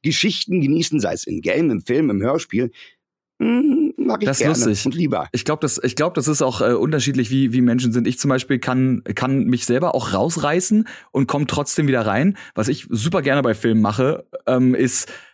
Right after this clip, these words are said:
Speaker 2: wenn ich einen Schauspieler sehe oder eine Schauspielerin und, und ich, und ich denk mir so, „Ja, die kennst du doch irgendwoher. Scheiße, wer ist denn das? Aus welchem Film?“ Und das beschäftigt mich dann so sehr, dass ich ganz schnell auf
Speaker 1: Oh
Speaker 2: I M D B
Speaker 1: ja,
Speaker 2: gehen
Speaker 1: kenn
Speaker 2: muss.
Speaker 1: ich.
Speaker 2: Ja, hab ich mittlerweile auch als App auf dem
Speaker 1: <laughs> Kenn
Speaker 2: Handy.
Speaker 1: ich.
Speaker 2: Und ich
Speaker 1: Kenn
Speaker 2: google
Speaker 1: ich.
Speaker 2: das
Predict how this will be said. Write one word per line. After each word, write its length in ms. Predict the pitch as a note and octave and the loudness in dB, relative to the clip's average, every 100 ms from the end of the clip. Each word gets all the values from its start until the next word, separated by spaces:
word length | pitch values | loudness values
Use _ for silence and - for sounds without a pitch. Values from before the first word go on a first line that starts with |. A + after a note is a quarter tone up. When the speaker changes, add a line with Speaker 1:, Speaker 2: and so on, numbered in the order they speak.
| _ | _
Speaker 2:
wenn 120 | B2 | -4
ich 80 | C3 | -2
einen 80 | B2+ | 0
Schauspieler 480 | C#3 D3+ - E3+ E3 | 0 0 0 0 2
sehe 380 | E3+ F3+ G3+ G3 _ _ | 2 2 0 -4 _ _
oder 120 | B2 | 0
eine 60 | B2+ | 0
Schauspielerin 440 | C3+ C#3+ D#3+ D3 | 0 0 0 2
und, 160 | C#3 - | 0 0
und 180 | - C#3+ | 0 0
ich, 300 | D3 - - | -2 -6 -4
und 160 | B2+ - | -2 -2
ich 140 | A#2+ | -4
denk 160 | C#3+ C#3+ | 0 0
mir 60 | |
so, 100 | G2+ | 0
„Ja, 160 | F#2 E2+ | 0 -2
die 160 | F2+ E2+ - _ _ _ - | -2 -6 -14 _ _ _ -2
kennst 200 | F#3 - | 2 2
du 40 | |
doch 140 | A#2 | 2
irgendwoher. 380 | C3+ C3+ C3 C3 | 0 2 2 2
Scheiße, 220 | - E3 | 0 0
wer 60 | D#3+ | 0
ist 100 | E3+ | 0
denn 80 | D#3 | 0
das? 180 | A#2+ - - - | 0 -4 -14 -6
Aus 140 | A#2 | 0
welchem 240 | C3 B2+ A#2 | 0 0 2
Film?“ 260 | C#3 D#3+ - - - | 2 0 -4 -20 -6
Und 100 | - | -4
das 80 | E3 | -2
beschäftigt 380 | F#3+ G#3 G#3+ G3 | 0 -2 -2 -4
mich 100 | F3 | 0
dann 140 | D#3+ | 0
so 180 | C3 A3 | 2 2
sehr, 180 | F3 E3 | 2 2
dass 120 | D#3+ | 0
ich 60 | D#3 | -2
ganz 200 | D3 - | -2 0
schnell 120 | D#3 | 0
auf 80 | D3 | 2
Speaker 1:
Oh 80 | |
Speaker 2:
I 40 | E3 | 2
M 40 | |
D 40 | C#3+ | 2
B 0 | |
Speaker 1:
ja, 140 | A#2+ C3 E3 | 2 0 2
Speaker 2:
gehen 160 | F3+ | 2
Speaker 1:
kenn 80 | F#3 | 2
Speaker 2:
muss. 140 | F#3 | 2
Speaker 1:
ich. 40 | - | 2
Speaker 2:
Ja, 100 | C3+ | 0
hab 80 | D3 | 0
ich 80 | F3+ | 0
mittlerweile 300 | F3 D#3+ D3+ | 0 2 2
auch 80 | |
als 140 | C#3+ - | 2 2
App 140 | A3+ | 2
auf 80 | F#3 | 2
dem 80 | E3+ | 2
Speaker 1:
<laughs> 20 | |
Kenn 120 | F#3 | 2
Speaker 2:
Handy. 160 | G#3+ G#3+ | 2 0
Speaker 1:
ich. 280 | - - - - | -2 -6 -8 -2
Speaker 2:
Und 140 | E3+ | 0
ich 80 | E3 | 2
Speaker 1:
Kenn 100 | - | 2
Speaker 2:
google 200 | B3 F3 | 2 2
Speaker 1:
ich. 60 | E3+ | 2
Speaker 2:
das 180 | - | 0